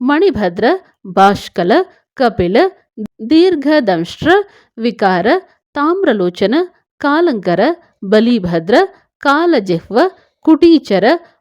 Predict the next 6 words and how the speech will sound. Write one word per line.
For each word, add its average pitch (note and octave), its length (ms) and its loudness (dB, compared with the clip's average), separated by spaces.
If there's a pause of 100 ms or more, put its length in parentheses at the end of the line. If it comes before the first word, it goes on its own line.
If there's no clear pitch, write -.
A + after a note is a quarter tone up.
ಬಲೋನ್ಮತ್ತ, B3 800 0 (480)
ರಣಶ್ಲಾಘ್ಯ, B3 920 0 (540)
ದುರ್ಜಯ G3+ 500 0
ಹಾಗೂ E4 360 2
ದುರ್ಗಮ F3+ 520 -2
ಮೊದಲಾದ D#4 440 2